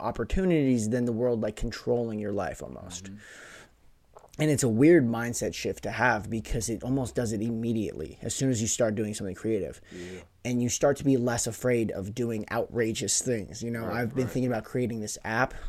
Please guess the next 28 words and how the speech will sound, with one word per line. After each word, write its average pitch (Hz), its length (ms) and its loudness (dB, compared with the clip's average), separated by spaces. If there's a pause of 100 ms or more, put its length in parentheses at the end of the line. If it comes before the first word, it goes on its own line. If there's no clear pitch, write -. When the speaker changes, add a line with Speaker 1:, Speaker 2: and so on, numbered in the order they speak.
Speaker 1:
and 110 80 -6
I'm 110 140 -4
Speaker 2:
Mm-hmm. 113 60 -2
Speaker 1:
really, 120 220 0
like, 107 160 -4
it's, - 120 -6
it's 113 280 -4
like, 117 140 0 (380)
it's - 180 -8
consuming 131 520 0
my 98 120 -4
life. 95 340 -8 (300)
And 113 160 -4
I 107 80 -4
think 120 200 -6
about 104 140 -2
writing 101 220 -4
a 95 40 -4
book. 123 400 4 (300)
I'm 110 100 -4
thinking 123 240 0
about 107 280 -2 (640)
directing 127 440 0
a 95 40 -4
po-, - 240 -4
um, 104 380 -2
a, 95 400 -2
uh, 87 340 -6